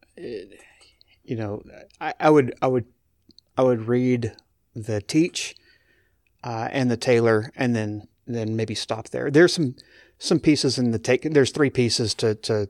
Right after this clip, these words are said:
to the Challenger Sale. It's teach, uh, tailor, and take control. Um, the take control, you kinda have to take that with a bit of a grain,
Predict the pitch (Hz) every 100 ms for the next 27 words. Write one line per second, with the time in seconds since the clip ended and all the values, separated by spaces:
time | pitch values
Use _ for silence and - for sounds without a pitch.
0 | - 113 104 120 _ - 123 123 110 107
1 | 101 117 120 - - - - 143 127 -
2 | - _ _ _ _ _ _ 123 107 -
3 | - 127 127 123 131 110 120 - 107 -
4 | 120 110 107 - _ 135 120 117 110 110
5 | - _ _ 127 165 - 123 - 123 120
6 | 117 120 120 123 110 110 - 104 - 104
7 | 113 107 101 98 101 101 110